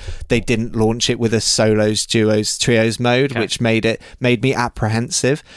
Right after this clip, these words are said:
Speaker 1: made me
Speaker 2: Mm.
Speaker 1: not really wanna play, play it as much,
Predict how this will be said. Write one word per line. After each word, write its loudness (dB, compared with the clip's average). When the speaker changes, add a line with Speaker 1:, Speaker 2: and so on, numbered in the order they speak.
Speaker 1:
made 2
me 2
Speaker 2:
Mm. 2
Speaker 1:
not 0
really 2
wanna 0
play, 0
play 2
it 2
as 0
much, -2